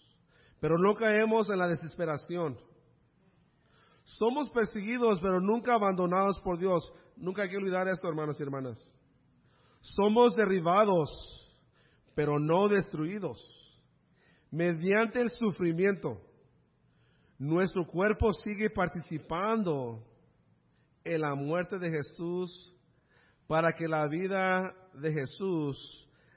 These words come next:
también pueda verse en nuestro cuerpo". Y qué, qué increíble escritura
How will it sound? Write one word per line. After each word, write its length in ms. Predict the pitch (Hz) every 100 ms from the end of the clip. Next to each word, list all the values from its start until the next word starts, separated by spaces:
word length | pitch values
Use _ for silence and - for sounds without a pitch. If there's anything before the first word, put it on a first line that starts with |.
| _
también 420 | 143 147 170 170
pueda 340 | 160 170 175 156
verse 720 | 156 165 160 175 175 175 151 - _ _ _ _ _
en 120 | - 131
nuestro 260 | 131 139
cuerpo". 380 | - 139 135 - - _ _ _ _ _ _ _ _ _ _
Y 80 | -
qué, 260 | 180 214 202
qué 180 | 202 220
increíble 480 | - 202 208 214 208
escritura 840 | - 170 180 190 180 160 147